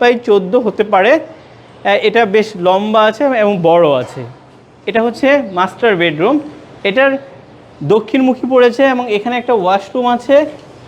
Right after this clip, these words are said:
মাস্টার বেডরুমের ওয়াশরুম, আর এটা হচ্ছে মাস্টার বেডরুমের ব্যালকনি। ভিউয়ার্স, আমি একটু আপনাদেরকে at a glance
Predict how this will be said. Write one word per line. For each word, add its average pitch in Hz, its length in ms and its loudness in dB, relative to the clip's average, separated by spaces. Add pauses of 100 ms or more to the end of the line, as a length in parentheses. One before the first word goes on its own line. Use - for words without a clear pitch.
(200)
মাস্টার 190 340 0
বেডরুমের 233 380 0
ওয়াশরুম, 214 560 0 (420)
আর 180 180 0 (100)
এটা 220 140 0
হচ্ছে 247 380 2
মাস্টার 226 420 0
বেডরুমের 208 400 2
ব্যালকনি। 143 440 0 (840)
ভিউয়ার্স, 254 280 2
আমি 247 180 0
একটু 269 260 -2
আপনাদেরকে 262 400 0 (220)
at 196 100 -4 (100)
a - 20 2 (120)
glance 190 340 -2